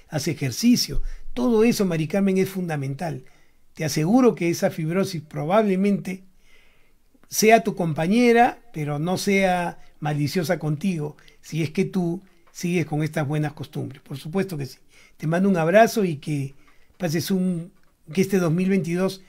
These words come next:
sea extraordinario para ti y para todos los que nos escuchan. Vean ustedes, para que no, no, este, ser ingrato, voy a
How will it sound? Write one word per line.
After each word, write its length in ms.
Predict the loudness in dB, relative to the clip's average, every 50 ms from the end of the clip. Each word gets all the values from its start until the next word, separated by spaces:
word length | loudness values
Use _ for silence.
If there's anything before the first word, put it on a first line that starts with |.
| -20 -20 _ _ _ _ _
sea 600 | -8 -4 -2 0 2 4 4 4 4 2 0 -2 -6 -10
extraordinario 800 | -10 -10 -8 -6 -4 -2 -2 0 0 0 0 2 2 2 2 2
para 200 | 0 -2 -2 -2
ti 100 | -4 -4
y 40 |
para 260 | -4 -4 -4 -6 -6 -6
todos 480 | -6 -4 -4 -4 -4 -6 -8 -14 -20 -20 -20 -20 -20 _ _ _ -6
los 160 | -4 -4 -4
que 100 | -2 -2
nos 200 | -4 -2 -4 -6
escuchan. 440 | -8 -8 -6 -6 -6 -6 -8 -12 -14 -16 -20 -20 -20 _ _ _ _ _ _ -20 _ _ -20 -20 -20 -20 -20 _ -8 -4
Vean 220 | -2 0 0 0
ustedes, 280 | 2 4 6 6 6 6
para 240 | 4 2 0 0
que 140 | -2 -2 -2
no, 220 | 0 0 2 2 2 0 -2 -4 -10 -14 -18 -16 -16 -16 -12
no, 400 | -10 -8 -6 -4 -4 -2 0 2
este, 800 | 0 0 -2 -6 -8 -6 -4 -4 -2 -4 -4 -4 -6 -8 -10 -12 -16 -20 _ _ -20 -20 -20 -14
ser 240 | -4 -2 0 2
ingrato, 500 | 2 2 2 4 6 6 6 6 4 0
voy 200 | 0 0 0 2
a 240 | 2 2 2 0 -4